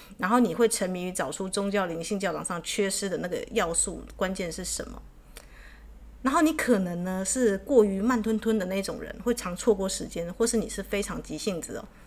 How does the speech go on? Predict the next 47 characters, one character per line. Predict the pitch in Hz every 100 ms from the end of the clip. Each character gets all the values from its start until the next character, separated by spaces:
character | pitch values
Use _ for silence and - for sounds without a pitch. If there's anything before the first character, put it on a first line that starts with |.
| -
他， | - 320
他 | 320 311
就 | 302
是 | 285
两 | 196 165
极 | 160
化， | 208
没 | 175
办 | 190 190 180
法， | -
就 | 196
是 | 226 247
要 | 240
么 | 175
就 | 196
慢 | 196 190
吞 | 185
吞， | 185 190
要 | 185
么 | 165
就 | 180
很 | 165
急 | - 160
性 | 196 175
子 | 156
哦。 | - - - - - - - -
那 | 233 254 247
或 | 302
者 | 240
是 | 196 240
呢， | 214
你 | 190
感 | 196 175
觉 | 160 175
在 | 202
一 |
个 | 180
地 | 180 175
方， | 175
可 | 170
是 | 190
转 | - 165
瞬 | - 196
呢， | 175
身 | 160 - 185
在 | 190
异 | 165